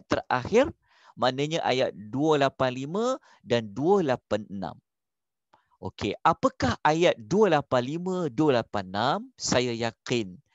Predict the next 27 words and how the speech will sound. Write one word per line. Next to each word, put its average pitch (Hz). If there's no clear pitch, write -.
tuan-tuan 113
dan 117
puan-puan 139
sudah 123
sedia 135
maklum 151
tentang 135
dua 151
ayat 113
ini. 90
Daripada 143
kita -
kecil -
dulu, 143
kita -
selalu 196
dengar 160
ayat 139
ini 131
dibacakan. 110
Ayatnya 147
berbunyi, 147
ha, 78
kalau 110
ayat 123
dua 143
lapan 139